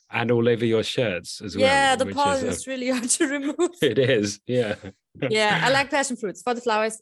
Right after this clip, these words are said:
Speaker 2: and the fruits, but flowering is enough. They don't even have to set fruit, but I cut fruit from the passion flower outside. Like, it's not edible because it's a Passiflora caerulea, I think, and they, you can't eat them because they don't taste good, but still it's set fruit.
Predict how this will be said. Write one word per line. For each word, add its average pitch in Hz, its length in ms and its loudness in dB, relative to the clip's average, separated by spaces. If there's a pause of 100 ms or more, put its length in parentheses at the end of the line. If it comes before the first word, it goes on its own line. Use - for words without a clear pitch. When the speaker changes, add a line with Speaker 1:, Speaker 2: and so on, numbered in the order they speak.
(140)
Speaker 2:
and 220 140 -2
the 220 40 -12
fruits, 220 380 -6 (300)
but 196 360 0
flowering 240 420 0
is 190 120 -10
enough. 151 300 -14 (160)
They 214 300 -2 (360)
don't 247 240 2
even 214 180 -4
have 226 180 -2
to 202 60 -8
set 185 240 -8
fruit, 220 160 -2
but 311 120 2
I 311 80 0
cut 302 220 -4 (120)
fruit 285 260 -8
from 240 160 -6
the 220 80 -8
passion 240 260 -8
flower 214 200 -2
outside. 190 400 -4 (340)
Like, 220 200 -2
it's 220 160 -6
not 240 180 -2
edible 262 400 -2 (280)
because 240 340 0
it's 233 160 -8
a 226 60 -6
Passiflora 220 760 -4 (160)
caerulea, 202 420 -6
I 262 140 -6
think, 330 260 -14 (460)
and 220 180 0
they, 208 280 2
you 220 100 -4
can't 220 180 -4
eat 240 120 -6
them 269 140 -4
because 220 280 -6
they 208 60 -6
don't 196 180 -12
taste 247 280 -4
good, 285 200 -6 (200)
but 233 220 -2
still 294 220 0
it's 240 160 0
set 185 160 -4
fruit. 233 240 -4